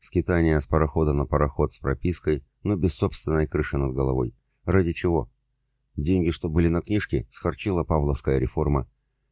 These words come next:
И пришлось мне возвращаться в дом у смолы, зализывать раны да крепчать задним умом. Сколько раз я себя материл за то, что уехал на север,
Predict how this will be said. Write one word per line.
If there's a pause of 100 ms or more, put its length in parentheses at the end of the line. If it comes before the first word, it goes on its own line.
И
пришлось
мне
возвращаться
в
дом
у
смолы, (280)
зализывать
раны
да
крепчать
задним
умом. (720)
Сколько
раз
я
себя
материл
за
то,
что
уехал
на
север,